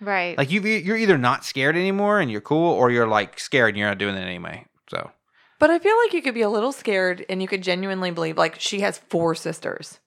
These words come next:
Speaker 3: That is one of the sisters playing a prank. So that's where I kinda kept going back to, like, you know, well, how realistic, if you had just moved into this house, would you be writing this stuff off? If, you know, your leg's being yanked and you think that it's your sister, like,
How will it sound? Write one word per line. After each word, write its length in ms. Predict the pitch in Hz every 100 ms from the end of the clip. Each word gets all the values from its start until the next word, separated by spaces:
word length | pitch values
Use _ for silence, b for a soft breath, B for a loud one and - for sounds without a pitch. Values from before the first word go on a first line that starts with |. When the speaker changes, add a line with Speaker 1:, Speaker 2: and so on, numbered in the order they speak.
| _ 180
Speaker 3:
That 140 | 170
is 140 | 160
one 260 | 165 170 175
of 100 | 165
the 80 | 160
sisters 420 | - 156 151 160
playing 320 | - 160 147
a 60 | -
prank. 440 | - - - - b b b
So 120 | - 202
that's 260 | 277 302
where 100 | 302
I 80 | 254
kinda 240 | 220 202 180
kept 180 | 190 185
going 220 | 170 165
back 280 | 180 170 -
to, 140 | 170
like, 260 | 160 151 - b b b b b -
you 120 | 202
know, 120 | 185
well, 140 | 180 180
how 300 | - 285 277
realistic, 680 | 240 202 185 180 175 - -
if 220 | 185 170
you 160 | 170 170
had 120 | 160
just 240 | 180 190 220
moved 180 | 202 202
into 180 | 190
this 240 | 196 190 -
house, 380 | 175 165 165 -
would 180 | 175
you 100 | 165
be 140 | 160 156
writing 300 | 165 165 170
this 140 | 165
stuff 260 | - 170 165
off? 400 | 156 156 156 -
If, 160 | - 160 202 -
you 160 | 180
know, 80 | 165
your 220 | 156 160
leg's 320 | 165 175 175 175
being 320 | 180 170 165
yanked 320 | 165 165 165
and 180 | 165 160
you 80 | 165
think 220 | 175 165
that 100 | 170
it's 220 | 160 -
your 100 | 165
sister, 460 | 160 156 156 170 165
like, 260 | 156 156